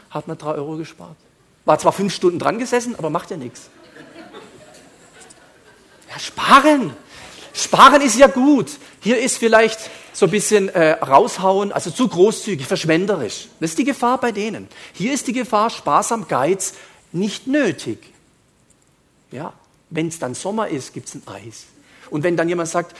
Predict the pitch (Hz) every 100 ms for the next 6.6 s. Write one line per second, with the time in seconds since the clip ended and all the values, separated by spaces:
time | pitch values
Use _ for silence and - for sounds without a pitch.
0 | - - - 196 190 - 208 233 - 202
1 | 247 254 247 220 - 233 240 196 - -
2 | 160 165 165 - _ _ _ _ _ _
3 | _ _ _ _ - 160 110 110 117 110
4 | 113 147 - 101 87 311 302 - - _
5 | - _ - - _ - - 160 - 214
6 | 370 427 - 139 -